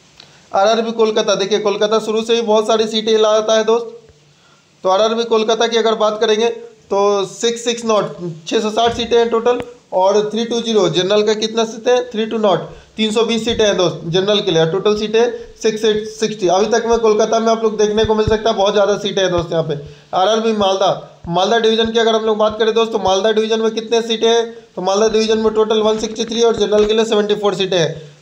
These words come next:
आरआरबी मुंबई, मुंबई में भी शुरू से बहुत ज़्यादा सीटें आती हैं दोस्त, तो आरआरबी मुंबई में आप लोग देखने को मिल सकता है। मुंबई में देखिए, मुंबई वन थ्री डबल सेवन, अब तक का सबसे highest total seat मिला है दोस्त देखने को, और general के लिए फ़ाइव नाइंटी सिक्स।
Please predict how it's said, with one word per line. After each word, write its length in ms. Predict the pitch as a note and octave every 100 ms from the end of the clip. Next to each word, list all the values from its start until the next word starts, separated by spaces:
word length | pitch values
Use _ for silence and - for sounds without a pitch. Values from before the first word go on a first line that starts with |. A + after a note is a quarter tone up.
| -
आरआरबी 360 | F#3+ G#3+ A3 A3+
मुंबई, 300 | G#3+ G#3+ G#3 F3+
मुंबई 320 | G3 G3+ A3
में 160 | A3+
भी 80 | A3+
शुरू 180 | A3+ A3
से 100 | A3+
बहुत 200 | G#3+ A3
ज़्यादा 220 | A3 G#3+ A3
सीटें 240 | A3 A3
आती 200 | G#3+ G#3
हैं 120 | G#3+ G#3
दोस्त, 280 | E3+ D#3 - - _ -
तो 40 | F#3
आरआरबी 360 | F#3 G#3+ A3
मुंबई 340 | A3 G#3+ G#3+ A3+
में 120 | A3+
आप 120 | A3
लोग 160 | G#3+ G#3+
देखने 280 | G#3 G#3+ G#3+
को 120 | A3
मिल 180 | G#3+ G#3+
सकता 340 | A3 A3 A3
है। 380 | A3 A#3 - - _ _ _ _ -
मुंबई 400 | E3+ F#3+ G3+ G3+
में 120 | G3+
देखिए, 340 | G3 F#3+ F#3+ F3+
मुंबई 880 | E3+ F3+ F3+ F3+ F3 F3 D#3+ D#3 D3 D3 - D#3+
वन 420 | D3+ G3 A3+ A#3 A3+ A3+
थ्री 260 | G#3+ G3+ G#3+
डबल 300 | G#3 F#3+ F#3+
सेवन, 280 | F#3+ F3+ E3
अब 140 | C4+ C4+
तक 120 | G#3+
का 80 | G#3+
सबसे 280 | G#3+ G3+ G#3+
highest 340 | G3 G3+ G3+
total 280 | G#3 G3 G#3
seat 220 | G#3 G#3
मिला 200 | G3 G3
है 100 | G3+
दोस्त 200 | G#3 G#3
देखने 240 | G#3 G#3 G#3
को, 140 | A3 A3 - - _ _ _ _ _ _ - _ _ _ -
और 120 | E3+
general 300 | F#3+ G3 G#3+
के 120 | G#3+
लिए 100 | A3
फ़ाइव 340 | A3 G3+ G#3 G#3+
नाइंटी 280 | G3+ F#3+ F#3+
सिक्स। 280 | F3+ -